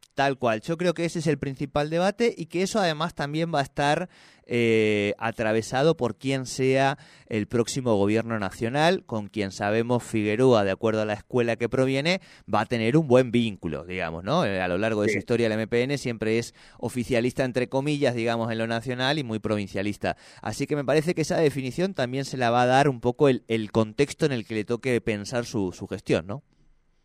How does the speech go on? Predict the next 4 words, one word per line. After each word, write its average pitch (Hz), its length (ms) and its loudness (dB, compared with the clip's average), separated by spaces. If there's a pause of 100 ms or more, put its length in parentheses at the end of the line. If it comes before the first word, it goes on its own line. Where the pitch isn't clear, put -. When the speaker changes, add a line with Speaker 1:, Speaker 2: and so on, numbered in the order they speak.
(960)
Speaker 2:
Sí, 185 200 2
exactamente. 147 580 -10
Bueno, 139 220 -6 (220)
ahora, 123 300 0